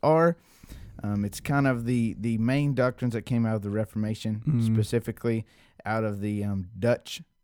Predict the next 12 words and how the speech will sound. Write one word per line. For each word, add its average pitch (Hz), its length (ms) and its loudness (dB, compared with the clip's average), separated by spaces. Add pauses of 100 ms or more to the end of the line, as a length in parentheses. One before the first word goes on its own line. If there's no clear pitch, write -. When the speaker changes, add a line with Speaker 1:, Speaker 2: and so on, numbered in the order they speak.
(480)
Speaker 1:
strand 123 680 0
of 117 160 -4
the 117 80 -2
Reformation. 120 640 -2 (100)
Speaker 2:
Mm. 117 360 2 (160)
Speaker 1:
Um, 101 340 -2 (140)
and, 101 240 -4
and 98 160 -4
today 101 300 -2
it's - 140 -8
mostly, 101 460 -4 (1040)
um, 80 360 -8